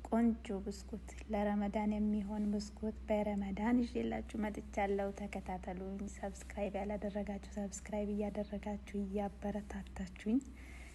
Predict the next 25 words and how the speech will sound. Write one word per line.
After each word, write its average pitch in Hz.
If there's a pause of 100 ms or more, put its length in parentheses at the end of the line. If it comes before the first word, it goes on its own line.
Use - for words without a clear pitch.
(420)
አስራ 202
ሁለት፣ 196 (200)
አስራ 208
ሁለት 196
ላይ 185
ስታክ 202
አድርጌያለሁ። 185 (500)
ተው፣ -
ተው፣ 170
ከፍ 208
እያደረጋችሁኝ 196 (200)
ትላለህ። 208 (1000)
እሺ፣ 240 (120)
ወደ 208
አሰራሩ 190
እንግባ። 180 (340)
አንድ 196 (280)
የሾርባ 180 (100)
ማንኪያ፣ 180 (340)
እ፣ - (560)
ቤኪንግ 180
ፓውደር፣ 190 (220)
አንድ 185
የሾርባ 190 (100)
ማንኪያ 180